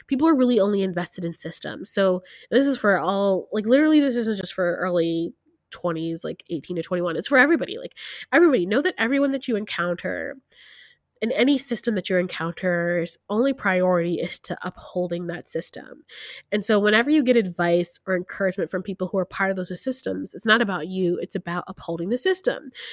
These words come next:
So, you know, something like college, something like where do you travel, what you do, what you do for a living, all that stuff is being upheld.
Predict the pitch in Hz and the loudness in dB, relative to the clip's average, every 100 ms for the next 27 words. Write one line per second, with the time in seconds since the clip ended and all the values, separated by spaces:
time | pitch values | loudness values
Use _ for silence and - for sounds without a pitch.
0 | - - 190 180 180 180 226 262 254 - | -16 -6 -2 0 -2 -2 -2 -2 -4 -4
1 | - 285 285 226 196 185 196 190 220 226 | 0 2 4 2 2 0 -4 -8 -4 -4
2 | 208 208 254 262 - 220 214 220 180 185 | -2 -4 -2 -4 -6 -8 -6 -6 -6 -6
3 | 247 226 - 247 247 226 196 - - - | -6 -6 -4 -2 0 0 -4 -10 -20 -8
4 | 247 269 269 262 202 185 208 269 294 220 | -2 0 0 0 0 -4 0 0 0 -4
5 | 202 185 - 170 - 185 - 190 185 185 | -4 -6 -4 -4 -6 -10 -6 0 2 2
6 | 185 | 0